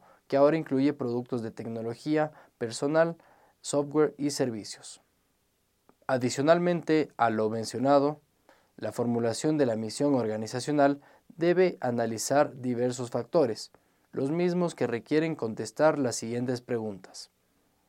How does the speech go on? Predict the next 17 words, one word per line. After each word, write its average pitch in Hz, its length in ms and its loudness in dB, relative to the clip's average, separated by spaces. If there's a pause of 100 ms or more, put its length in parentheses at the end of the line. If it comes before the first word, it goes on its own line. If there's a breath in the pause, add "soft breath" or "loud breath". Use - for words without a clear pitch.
(1500)
¿Cuál 180 200 6
es 196 100 2
la 175 140 8
razón 135 340 2
de 127 80 0
ser 143 240 2
de 131 100 2
la 113 100 0
organización 110 680 -2
en 123 140 -6
el 110 120 -6
campo 131 260 0
empresarial 120 720 0
y 135 240 0
en 117 100 0
la 110 80 -4
sociedad? 117 580 0